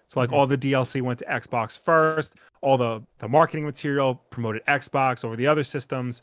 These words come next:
Speaker 1: Uh, and then when the P S four came out, it switched. So Sony became the primary platform, got all the D L C first and whatnot.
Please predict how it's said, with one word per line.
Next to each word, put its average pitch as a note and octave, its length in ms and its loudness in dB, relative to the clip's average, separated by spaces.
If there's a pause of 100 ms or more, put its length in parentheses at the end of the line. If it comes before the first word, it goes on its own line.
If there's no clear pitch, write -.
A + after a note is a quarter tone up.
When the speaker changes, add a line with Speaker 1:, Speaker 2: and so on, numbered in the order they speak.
(720)
Speaker 1:
Uh, B2+ 320 4
and D3+ 180 2
then D#3+ 120 4
when D#3+ 60 2
the C#3 60 -4
P D#3 140 -2
S C#3 120 -2
four G#3 380 4
came D#3 280 -4
out, C3+ 280 -2 (360)
it C3+ 120 -2
switched. - 580 -4
So A#2+ 500 -2
Sony E3 420 2
became C3 300 -6
the A#2+ 40 -6
primary A#2 520 -4
platform, A2 800 -4
got A2+ 160 0
all A#2 120 2
the A2 60 -4
D A#2 100 -4
L A2+ 100 -2
C G#2+ 140 -10
first - 260 -10
and G#2+ 80 -6
whatnot. G#2 480 -8